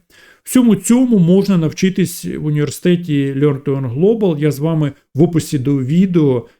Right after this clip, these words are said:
ділюся лінками на навчальні програми Learn to Earn Global і на, м, YouTube канал, на якому ви можете взагалі, е, базово познайомитись з цією сферою. Дуже вам раджу не пропустити цю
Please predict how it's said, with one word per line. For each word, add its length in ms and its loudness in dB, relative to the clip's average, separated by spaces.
ділюся 760 0
лінками 680 0
на 400 -2
навчальні 440 0
програми 540 -2
Learn 220 2
to 160 -2
Earn 160 -4
Global 300 0
і 180 4
на, 520 2
м, 200 -6
YouTube 360 -2
канал, 380 0
на 80 0
якому 340 2
ви 140 2
можете 400 0
взагалі, 560 0
е, 80 0
базово 600 -2
познайомитись 840 -4
з 220 -8
цією 320 -6
сферою. 420 -8
Дуже 240 4
вам 220 0
раджу 380 0
не 240 0
пропустити 640 -4
цю 360 -4